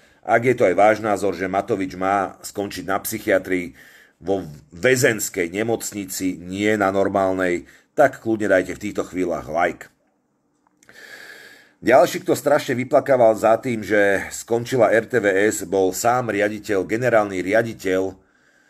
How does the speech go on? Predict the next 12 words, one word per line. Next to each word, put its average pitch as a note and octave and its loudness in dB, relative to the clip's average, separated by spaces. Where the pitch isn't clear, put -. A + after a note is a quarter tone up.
Luboš C3 0
Machaj. E2 -4
Totižto, D#3+ -2
priatelia, B2 4
už A#2+ -6
možno B2 -4
za G#2+ 2
pár B2+ 4
týždňov B2 -6
sa F#2 -2
dokáže, F#2+ 0
že F2 -2